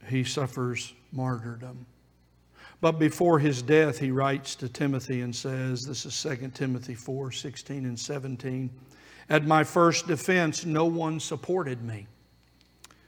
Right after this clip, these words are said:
All deserted me." You ever been deserted by people? Ever been forsaken by people? You ever been abandoned by people?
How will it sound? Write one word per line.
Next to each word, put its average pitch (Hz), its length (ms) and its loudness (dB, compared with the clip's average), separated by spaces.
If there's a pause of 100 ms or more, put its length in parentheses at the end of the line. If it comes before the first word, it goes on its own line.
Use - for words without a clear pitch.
(220)
All 175 400 10
deserted 131 580 0
me." 107 200 -12 (180)
You 196 120 6
ever 226 100 6
been 208 160 2
deserted 139 500 0
by 131 140 -6
people? 127 400 -12 (1600)
Ever 190 120 4
been 185 180 6
forsaken 160 560 0
by 139 160 -2
people? 131 380 -8 (1200)
You 190 120 12
ever 190 80 10
been 190 140 10
abandoned 160 580 4
by 156 140 4
people? 151 400 -6